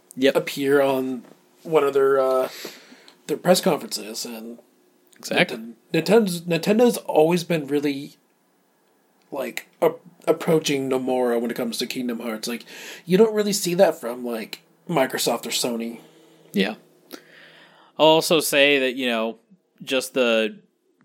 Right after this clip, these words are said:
Speaker 1: general fact that Kingdom Hearts three just released last year. So, it's gonna take a while. It, it, it, it does take a long time to make, you know,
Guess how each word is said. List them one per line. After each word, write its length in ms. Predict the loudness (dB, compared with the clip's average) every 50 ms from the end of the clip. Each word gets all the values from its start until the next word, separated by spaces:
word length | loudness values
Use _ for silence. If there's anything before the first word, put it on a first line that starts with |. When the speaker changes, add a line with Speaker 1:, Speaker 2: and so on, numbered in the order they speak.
| -20 -20 -20 _ _ _ _
Speaker 1:
general 420 | -2 0 0 0 0 0 0 0 0
fact 400 | 0 -2 0 0 0 -2 0 0
that 360 | 2 2 2 0 -4 -10 _
Kingdom 260 | -10 -8 -8 -6 -4 -4
Hearts 180 | -4 -4 -6
three 240 | -4 -2 0 0 0 -2
just 440 | -6 -6 -2 -2 0 -2 -2 -6 -10 _ _ _ _ _ _ _ _ _
released 720 | -14 -8 -6 -6 -6 -4 -6 -4 -4 -4 -4 -6 -8 -14 -20 _ _ _ _ _ _ _ _ -12
last 420 | -10 -8 -6 -6 -6 -6 -8 -6
year. 320 | -6 -6 -6 -8 -8 -16 _ _ _ _ _ _ _
So, 460 | -12 -6 -4 -4 -2 -2 -6 -8 -8 -12 -20 _ _ _ _ _ _ _ _ _ _ -20 -20 -20 -20 -20 -20 -14 -6
it's 160 | -6 -6 0 4
gonna 220 | 4 4 4 4
take 280 | 2 4 4 4 6 6
a 80 | 6
while. 500 | 6 6 4 2 0 -2 -4 -8 -10 -14 _ _ _ _
It, 260 | -6 -6 -6 -6 -6
it, 180 | -2 -2 -2 -2
it, 240 | -2 -4 -4 -4 -4
it 160 | -6 -4 0
does 340 | 2 4 6 6 4 4 2
take 240 | 0 0 0 2 2
a 40 | 0
long 300 | 2 4 2 2 0 -2
time 280 | -4 -4 -4 -4 -4
to 60 | -4 -2
make, 420 | 0 0 0 0 -4 -12 -20 _ _ _ _ _ _
you 180 | -6 -6 -4
know, 380 | -2 -2 0 0 0 0 -2